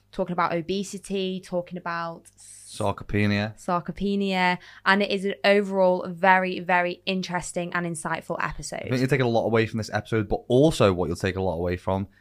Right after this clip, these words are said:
Speaker 2: is that we also now have the My Coach School app, which you can take a trial on,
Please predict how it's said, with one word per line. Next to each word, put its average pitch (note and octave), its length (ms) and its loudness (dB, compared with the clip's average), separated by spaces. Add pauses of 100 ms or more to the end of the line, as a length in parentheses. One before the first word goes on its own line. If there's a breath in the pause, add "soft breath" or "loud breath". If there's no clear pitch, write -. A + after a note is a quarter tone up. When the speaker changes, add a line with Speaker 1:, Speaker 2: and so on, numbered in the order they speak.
(140 soft breath)
Speaker 2:
is G2+ 140 -4
that G2+ 160 2
we G2 180 -2
also A2+ 460 0
now G2+ 460 2
have G#2 340 -2
the G#2+ 80 -2
My F#2+ 180 0
Coach - 180 -10
School F#2 280 -6
app, G#2 260 4 (300 soft breath)
which - 220 -12
you G#2+ 80 -6
can G2 120 -10
take G2+ 160 -6
a G2 40 -4
trial A2 420 4
on, A2+ 240 2